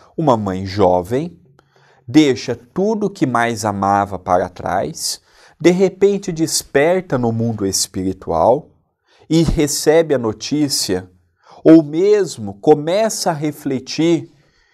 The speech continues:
e compreende que desencarnou, que morrera,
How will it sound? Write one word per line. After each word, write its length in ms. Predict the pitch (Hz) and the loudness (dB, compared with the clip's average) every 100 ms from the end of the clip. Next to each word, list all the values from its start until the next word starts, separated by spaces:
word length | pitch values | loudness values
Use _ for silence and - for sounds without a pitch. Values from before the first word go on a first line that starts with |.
| _ | _
e 80 | 135 | 0
compreende 800 | 135 180 175 151 147 180 160 131 | 2 2 2 -2 -2 -2 -2 -4
que 160 | 131 | -6
desencarnou, 920 | 117 117 117 113 104 113 151 208 - _ _ _ _ _ _ _ _ _ _ _ _ | -4 -4 -6 -6 -4 0 2 0 -2 _ _ _ _ _ _ _ _ _ _ _ _
que 120 | 123 | -2
morrera, 720 | 107 95 123 147 147 107 92 | 0 -2 0 2 4 2 -2